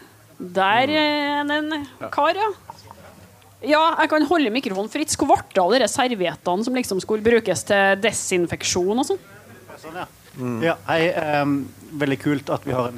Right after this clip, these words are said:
Speaker 3: hel kveld der vi snakker om det kuleste landet i verden. Det er jo Berlin, som ligger det mest, nest mest kuleste landet i verden, og det er Tyskland.
Speaker 2: <laughs>
Speaker 3: Ehm, jeg tenkte litt grann på, oi, nå knitrer det litt.
Speaker 2: Ja.
Speaker 3: Sånn.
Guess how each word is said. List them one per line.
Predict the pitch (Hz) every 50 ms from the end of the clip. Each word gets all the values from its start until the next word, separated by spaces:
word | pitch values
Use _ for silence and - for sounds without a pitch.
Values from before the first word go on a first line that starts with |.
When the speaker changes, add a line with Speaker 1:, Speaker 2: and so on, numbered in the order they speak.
| 113
Speaker 3:
hel | 123 120 120 120
kveld | 113 - 127 131 123 143 135
der | 135 131
vi |
snakker | 120 - 123 110 - - 135 127
om | 123 123 123 120 123
det | 123 - -
kuleste | - 147 131 113 - - 127 -
landet | 110 104 107 110 120 123
i | 113
verden. | 104 110 117 113 110 110 139 151 143
Det | 127 131
er | 127
jo | 120
Berlin, | 123 123 123 143 165 175
som | - 220 -
ligger | 123 139 - 131 135
det | 127
mest, | 135 139 131 - - - - - - - - -
nest | - 143 139 139 131 - - - -
mest | 147 147 139 - - - - - - -
kuleste | 151 143 135 135 - 147
landet | 139 135 135 147 151 151
i | 131 143 131
verden, | 127 135 131 135 160 170
og | 147
det | 123 110
er | - 131
Tyskland. | 123 - 165 170 180 185 - - - 170 - - 139 - - 131
Speaker 2:
<laughs> | 110 107 101 98 95 98 - - -
Speaker 3:
Ehm, | 160 156 156 156 156 156 156 156 156 - - - - - - -
jeg | -
tenkte | - - - -
litt | 180 170 -
grann | - 180 170 147 -
på, | 165 170 165 165 165 170 - - - -
oi, | - 147 131 113 - - - - - -
nå | 143 143
knitrer | 143 - 156 147 - - -
det | 147 147
litt. | - - - - - - - - - - - - - - - - - - - - - - -
Speaker 2:
Ja. | - 107 117 139
Speaker 3:
Sånn. | 143 - - - - - - - 143 147